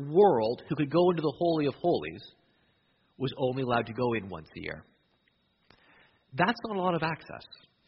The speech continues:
<laughs> The whole message is, "Everyone keep out. Everyone stay out." And if Aaron or the high priest doesn't do this properly, he dies. So the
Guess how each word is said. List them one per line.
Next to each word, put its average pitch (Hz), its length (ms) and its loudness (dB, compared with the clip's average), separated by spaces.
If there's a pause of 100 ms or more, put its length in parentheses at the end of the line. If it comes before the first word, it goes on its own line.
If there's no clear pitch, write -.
(260)
<laughs> - 120 -16 (480)
The 175 540 4
whole 233 320 12
message 180 460 8
is, 160 180 4 (320)
"Everyone 262 840 12
keep 262 460 4 (200)
out. 277 260 12 (140)
Everyone 277 680 8 (120)
stay 254 280 12
out." 262 300 12 (180)
And 254 120 6
if 240 80 8 (100)
Aaron 254 460 10
or 226 100 10
the 220 60 8
high 226 280 8
priest 285 220 4
doesn't 233 220 8
do 233 80 2
this 214 180 6
properly, 269 480 8 (300)
he 330 160 6
dies. 330 580 8 (1500)
So 294 120 2
the 320 100 6